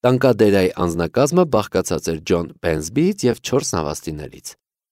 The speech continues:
Նրանք հայտնի էին իրենց համարձակությամբ։ Ամեն եղանակին նրանք քաջաբար ծով էին դուրս գալիս՝ մոլորված շոգենավերը նավահանգիստ առաջնորդելու համար։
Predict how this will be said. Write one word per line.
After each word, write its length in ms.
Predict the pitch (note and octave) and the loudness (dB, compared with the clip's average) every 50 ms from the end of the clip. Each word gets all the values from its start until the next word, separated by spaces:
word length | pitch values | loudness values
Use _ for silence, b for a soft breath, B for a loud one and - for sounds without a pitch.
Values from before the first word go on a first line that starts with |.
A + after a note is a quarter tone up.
| _ _ _ _ - | _ _ _ _ 2
Նրանք 300 | E3 F3+ G3+ G#3+ G3 E3 | 4 4 6 6 4 2
հայտնի 300 | D#3 D3+ C#3 B2+ C3 C#3+ | 2 2 2 2 0 0
էին 140 | D3+ D3+ C3 | 0 2 2
իրենց 240 | G#2 F#2 G2+ G#2+ G2+ | 2 0 0 -2 -2
համարձակությամբ։ 920 | G2 E2+ D#2+ E2 E2 D#2+ - D#2 - - - C#2 - - D2 C2 C2 - - _ _ _ _ _ _ _ _ _ _ _ - | -4 -4 -4 -4 -6 -6 -6 -6 -6 -6 -8 -10 -10 -12 -14 -14 -16 -20 -20 _ _ _ _ _ _ _ _ _ _ _ -2
Ամեն 320 | F#2+ G#2 G#2 G#2 G2 F#2+ | 0 2 2 4 2 2
եղանակին 640 | F2+ F2+ E2 E2+ F2 F2+ F2+ G2 G2 - E3 F3+ F#3 | 2 0 0 -2 -4 -4 -4 -4 -2 0 0 0 2
նրանք 300 | C#3+ G#2 G2 A2 A2 - _ _ | 2 2 2 0 0 -4 _ _
քաջաբար 680 | - - D3 C3+ B2 A#2+ G#2 E2+ D#2 F#2 B2 D#3 E3 | -2 0 0 2 4 4 2 4 2 2 2 2 0
ծով 220 | - - F#2+ D#2+ D2 | 0 0 0 0 0
էին 160 | D2 C#2 C#2+ | -2 -6 -6
դուրս 240 | D2 D#2+ E2 D#2+ D#2 | -6 -6 -6 -6 -6
գալիս՝ 340 | - D#2+ D#2 D2+ D#2 - - - _ _ _ _ | -4 -4 -2 -2 -2 -4 -6 -8 _ _ _ _
մոլորված 500 | - G#2+ G#2+ G#2+ G#2 G2 F#2+ G#2 G2+ F2+ | 2 4 6 6 6 6 4 2 2 0
շոգենավերը 680 | - - G2+ F2+ - F2+ D#2+ E2 E2 E2+ F#2 C3+ D#3+ F#3 F3 | 0 0 -2 -2 -2 -4 -4 -4 -4 -2 0 0 0 0 0
նավահանգիստ 800 | D#3+ A#2 G2 F#2 F#2+ E2+ F2+ F2 E2+ E2 D#2 F#2 G#2 - - | -2 -2 -2 -2 -4 -2 -2 -2 -4 -2 -4 -6 -6 -4 -4
առաջնորդելու 680 | F#2+ D#2+ D#2+ D#2+ - D#2 D#2 D#2 - - D#2+ E2+ A2 B2 | -4 -4 -6 -8 -8 -10 -10 -10 -8 -6 -4 -2 -2 -2
համար։ 360 | C3 D3+ D3 C3 G2 D2 - | -2 -4 -4 -4 -6 -10 -12